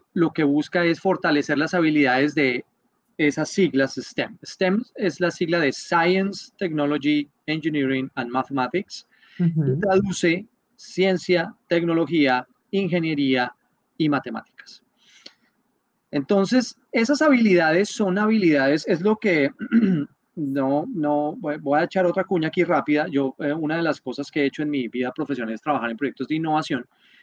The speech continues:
Speaker 1: y dentro de el contexto global de lo que significa innovación, estas son habilidades básicas para el
Speaker 2: Ujú.
Speaker 1: siglo veintiuno,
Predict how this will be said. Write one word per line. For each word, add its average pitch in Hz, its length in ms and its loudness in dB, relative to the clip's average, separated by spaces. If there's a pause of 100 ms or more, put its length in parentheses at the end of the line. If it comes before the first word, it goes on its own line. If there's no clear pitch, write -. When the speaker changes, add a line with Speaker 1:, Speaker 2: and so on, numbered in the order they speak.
(160)
Speaker 1:
y 185 400 0 (1040)
dentro 156 460 2
de 143 340 4 (560)
el 165 260 2 (380)
contexto 165 880 -2
global 143 800 2 (160)
de 131 140 0
lo 120 140 -6
que - 160 -8 (160)
significa 135 560 -4
innovación, 175 540 -2
estas 156 220 -6
son 160 160 -4
habilidades 139 720 0
básicas 196 680 -6 (280)
para 143 140 2
el 127 60 -2
Speaker 2:
Ujú. 147 80 -4
Speaker 1:
siglo 147 260 -2
veintiuno, 127 440 -6